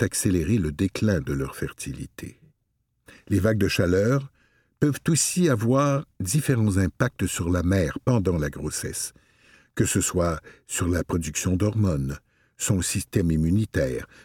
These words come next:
son métabolisme ou sa capacité à réguler sa température. Elles entraînent également une plus forte probabilité de naissance prématurée, de petits poids à la naissance et d'enfants morts-nés.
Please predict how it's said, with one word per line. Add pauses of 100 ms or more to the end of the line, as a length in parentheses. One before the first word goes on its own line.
son
métabolisme
ou
sa
capacité (300)
à
réguler
sa
température. (920)
Elles
entraînent
également (260)
une
plus
forte
probabilité
de
naissance
prématurée, (360)
de
petits
poids
à
la
naissance (320)
et
d'enfants (140)
morts-nés.